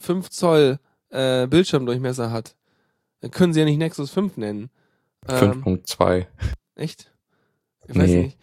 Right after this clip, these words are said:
Speaker 1: Also was sie gemacht haben beim Nexus sieben, als sie eine zweite Version rausgebracht haben, war, dass sie das alte Nexus sieben zweitausendzwölf genannt haben und das
Speaker 2: Mhm.
Speaker 1: neue dann Nexus sieben.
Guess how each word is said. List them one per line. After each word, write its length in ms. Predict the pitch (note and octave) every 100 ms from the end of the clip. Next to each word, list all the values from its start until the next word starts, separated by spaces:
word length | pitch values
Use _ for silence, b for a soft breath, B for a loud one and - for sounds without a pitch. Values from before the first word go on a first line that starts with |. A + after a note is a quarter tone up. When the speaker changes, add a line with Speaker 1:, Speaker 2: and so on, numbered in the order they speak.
| b
Speaker 1:
Also 280 | C3 C#3 C#3
was 160 | D#3+
sie 100 | F3+
gemacht 340 | E3 D#3+ E3+ -
haben 180 | E3 D#3+
beim 120 | D3
Nexus 340 | D#3+ - C#3
sieben, 300 | C3+ E3 A3
als 140 | E3 D#3+
sie 60 |
eine 120 | D#3+
zweite 300 | D3 D#3 D#3+
Version 260 | D#3 D3 C#3+
rausgebracht 560 | D#3 F3+ E3+ F3 F3 -
haben, 260 | E3 F3 - b b b b -
war, 300 | C#3+ D3+ D3+
dass 180 | D3
sie 80 | D3+
das 160 | C#3+ C#3+
alte 600 | - D#3+ F#3+ D3 D3 G3+ _ _ _ _ _
Nexus 420 | - D3+ - D3 -
sieben 240 | D#3+ D#3
zweitausendzwölf 640 | D3+ D3 C#3 C#3 D3+ E3+
genannt 280 | - B2+ B2
haben 360 | B2+ B2 D#3+ F3+ _ _ _ _
und 140 | F#2+
das 160 | F#2+ F#2
Speaker 2:
Mhm. 60 | G#2
Speaker 1:
neue 260 | D#3 D3
dann 420 | B2+ B2+ B2+ C3 -
Nexus 480 | _ C3 B2+ C3 B2
sieben. 400 | B2+ A#2 A2